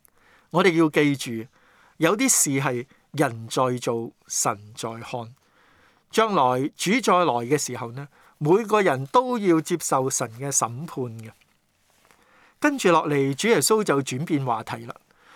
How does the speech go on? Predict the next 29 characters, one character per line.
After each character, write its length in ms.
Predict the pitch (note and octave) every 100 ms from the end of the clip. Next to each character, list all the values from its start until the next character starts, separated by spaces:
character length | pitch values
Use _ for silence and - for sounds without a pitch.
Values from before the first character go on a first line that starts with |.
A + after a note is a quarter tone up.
| - - -
開 300 | C#4 C4+ -
始 200 | D#3+ F#3
呢 180 | G3+
談 260 | F3+ C3+ A#2+
論 220 | C3 C3+
到 180 | D3 D3+
金 260 | D3 A#3+ G#3+
錢 280 | - A#2
嘅 40 | A#2+
事。 260 | - A#2+ A2 _ _ _ _ _ _ _
好 260 | - C#3+ F3
多 120 | F#3+
人 160 | E3+ A#2+
呢 160 | D#3+ C#3+ - -
唔 240 | C#3+ C3
鍾 340 | C3 A3 G3+ F3+
意 160 | D3
吓， 180 | C#3 C3+
聽 240 | C#3+ G3+ F3
見 100 | D3
牧 100 | B2+ -
師 280 | - E3+
呢 140 | D#3+ C3 - -
講 200 | B2+ C#3+
呢 100 | E3+
個 100 | C3
主 160 | -
題 80 | A#2
嘅。 400 | D3+ B2+ G#2 A#2+